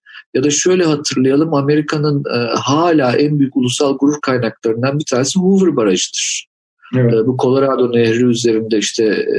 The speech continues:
Speaker 1: e, Büyük Kanyon'daki, e, baraj. E, gerçekten hani o dönemde, e, hatırlayalım onu bir de tabii bu, e, büyük buhran sonrasıdır. Yani bir, e, iş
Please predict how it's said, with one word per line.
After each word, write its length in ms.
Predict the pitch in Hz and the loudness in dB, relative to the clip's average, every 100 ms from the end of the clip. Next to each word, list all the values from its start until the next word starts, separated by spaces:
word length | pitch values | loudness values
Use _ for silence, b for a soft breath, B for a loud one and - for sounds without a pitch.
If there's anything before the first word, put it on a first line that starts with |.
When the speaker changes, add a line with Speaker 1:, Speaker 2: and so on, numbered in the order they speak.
| 95 | -2
Speaker 1:
e, 120 | 98 | 0
Büyük 240 | 120 123 | -2 -2
Kanyon'daki, 960 | - 117 113 107 107 107 104 - 165 - 110 | -4 -2 0 -2 -2 -4 -4 0 0 0 -2
e, 400 | 104 101 120 - | 0 0 -2 -2
baraj. 360 | 120 165 185 | 0 0 0
E, 80 | 113 | -2
gerçekten 540 | 104 135 139 131 - | 0 -2 -2 -4 -2
hani 140 | 131 123 | 0 2
o 200 | 135 131 | 2 2
dönemde, 520 | 120 110 107 131 185 B B B _ | 0 0 -2 -4 -4 B B B _
e, 60 | 127 | -2
hatırlayalım 500 | 127 147 165 185 196 | 0 -2 0 0 2
onu 200 | 151 120 | 2 2
bir 80 | |
de 120 | 123 120 | 0 -2
tabii 380 | 127 127 113 - 107 107 - - | 0 0 0 -2 -6 -6 -10 -2
bu, 160 | 120 | 2
e, 120 | 113 104 | 2 2
büyük 220 | 143 143 | -2 0
buhran 300 | 113 143 170 | -4 -2 -4
sonrasıdır. 720 | - 117 95 90 - - - 123 | -2 -2 -2 -4 -4 -8 -6 -2
Yani 280 | 113 117 | -2 0
bir, 200 | 120 139 135 B B _ | 0 -2 -6 B B _
e, 80 | 107 - | -4 -2
iş 220 | 185 - | -2 -2